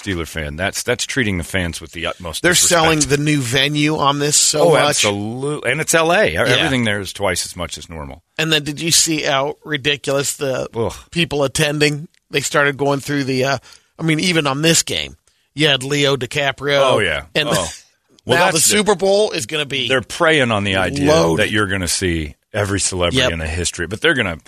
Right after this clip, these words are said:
Speaker 1: you as cattle, I've been to, I went to a, a movie premiere in Los Angeles when I, I lived there for a brief time, and, uh,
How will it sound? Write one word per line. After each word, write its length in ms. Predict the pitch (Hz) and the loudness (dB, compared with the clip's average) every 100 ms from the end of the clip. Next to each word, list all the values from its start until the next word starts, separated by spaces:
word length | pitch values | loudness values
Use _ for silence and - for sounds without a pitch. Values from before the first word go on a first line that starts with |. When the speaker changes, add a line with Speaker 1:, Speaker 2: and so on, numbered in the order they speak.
| - _ - | -20 _ -8
Speaker 1:
you 380 | 147 202 226 | 0 2 4
as 160 | 160 113 | 4 2
cattle, 420 | - 147 143 147 | 0 0 0 0
I've 200 | - 170 | 0 0
been 180 | - 185 | 2 2
to, 180 | - 139 | 2 0
I 140 | 107 165 | 0 0
went 260 | 175 - | -2 -4
to 260 | - 131 113 | -4 -2 2
a, 240 | 95 87 - | 4 2 0
a 260 | 92 85 78 | -4 -4 -2
movie 320 | 104 139 135 | -2 -2 -4
premiere 480 | - 98 87 80 85 _ _ _ _ | -4 -4 -2 -4 -8 _ _ _ _
in 160 | - 147 | -4 0
Los 280 | 156 123 - | 2 2 2
Angeles 440 | 113 98 78 78 | 0 -2 -6 -6
when 140 | 98 95 | -4 0
I, 140 | 92 | 0
I 20 | |
lived 240 | 107 139 107 | 2 0 2
there 120 | 98 | 0
for 180 | - 98 | 0 -4
a 20 | |
brief 260 | 90 98 | -2 -6
time, 320 | - 98 82 76 | -6 -8 -8 -10
and, 180 | 76 76 | -14 -16
uh, 360 | 78 73 71 | -14 -14 -14